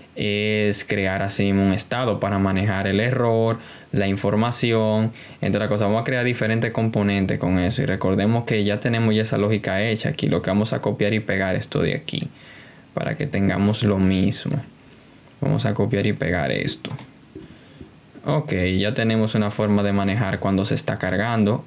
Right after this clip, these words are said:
eh, la entrada de información y cuando esta tiene un error. Ahora lo siguiente que tenemos que hacer es ver si la data está llegando correctamente. Entonces, para saber eso vamos a hacer un console log de toda la vida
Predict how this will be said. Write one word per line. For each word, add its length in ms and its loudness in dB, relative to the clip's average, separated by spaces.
eh, 360 0
la 120 0
entrada 220 0
de 40 2
información 760 0
y 140 -2
cuando 280 2
esta 280 -2
tiene 180 2
un 100 2
error. 420 0
Ahora 320 0
lo 140 0
siguiente 420 2
que 120 -2
tenemos 340 0
que 80 0
hacer 220 0
es 100 2
ver 160 2
si 100 0
la 120 0
data 220 0
está 220 -2
llegando 460 0
correctamente. 1200 0
Entonces, 280 0
para 220 0
saber 260 0
eso 160 2
vamos 180 2
a 60 2
hacer 180 2
un 120 2
console 420 2
log 300 2
de 140 2
toda 240 0
la 120 0
vida 400 2